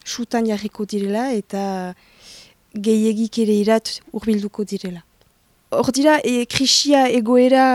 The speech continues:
e, batzutan arruntak, edo nori gertatzen alditezkenak,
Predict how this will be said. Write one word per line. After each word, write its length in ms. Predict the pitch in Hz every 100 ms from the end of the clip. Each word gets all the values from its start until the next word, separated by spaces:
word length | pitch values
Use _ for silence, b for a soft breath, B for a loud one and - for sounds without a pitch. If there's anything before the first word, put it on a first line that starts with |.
| 240
e, 680 | 214 214 208 202 202 202 196
batzutan 480 | 220 - - 269 233
arruntak, 640 | 214 240 240 302 403 - _ -
edo 240 | 247 240
nori 280 | 254 254 277
gertatzen 520 | 240 226 247 - 240 226
alditezkenak, 840 | 220 - 233 - 233 240 359 -